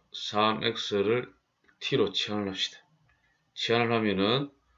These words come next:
로-, 로그 삼 엑스 그래프를 그려보면은 이거 t가 되고 x가 되고 영이 되죠.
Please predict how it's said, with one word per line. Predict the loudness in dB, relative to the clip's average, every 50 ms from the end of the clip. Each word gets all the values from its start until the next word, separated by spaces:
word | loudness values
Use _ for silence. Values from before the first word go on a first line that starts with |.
| _ _ _ _ _
로-, | -6 -4 -2 -2 -2 -2 -6 -14 -10
로그 | 0 4 4 6 6 4
삼 | 0 0 -2 0 2
엑스 | 2 0 0 -2 -2 -2 -2 -2
그래프를 | 0 0 0 0 0 0 -2 0 0 0 0 -4 -10 _ _ _ _ _ _ -20 _ _ _ _ _ _ _
그려보면은 | _ -14 -8 -6 -6 -4 -4 -4 -6 -6 -8 -8 -8 -8 -8 -8 -8 -10 _ _ _ _ _ _ _ _ _ _ _ _ _ _ _ _ _ _ _ _ _ _ _ _ _ _ _ _ _ _ _ _ _ _ _ _ _ _ _ _ _ _ _ _ _ _ _ _ _ _ _ _ _ _ _ _
이거 | -6 -2 0 0 -2 -2 -8
t가 | -12 -4 4 4 4 4
되고 | 4 2 2 2 0 -2 -2 -6 _ _ _ _ _ _ _ _ _ -12
x가 | -10 -8 -6 -4 -4 -2
되고 | -2 -2 -2 -2 -2 -4 -4 -8 -16 -10 -4
영이 | -2 0 0 0 2
되죠. | 0 -2 0 -2 -2 0 2 4 2 2 0 -4 _